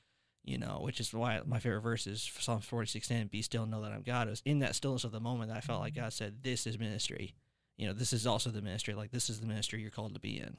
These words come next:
you know? And that's, that's when I also decided to pursue the degree of audio,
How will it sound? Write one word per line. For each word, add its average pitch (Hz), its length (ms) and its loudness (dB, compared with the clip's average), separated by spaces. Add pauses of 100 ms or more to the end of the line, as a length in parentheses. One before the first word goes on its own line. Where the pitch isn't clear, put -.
you 117 140 0
know? 98 220 -4 (640)
And 131 120 10
that's, 120 120 8
that's 131 300 6
when 123 100 8
I 110 80 4
also 107 220 2
decided 113 480 2
to 107 160 0 (380)
pursue 117 260 4
the 101 100 2
degree 104 560 0
of 107 160 -2 (120)
audio, 123 320 4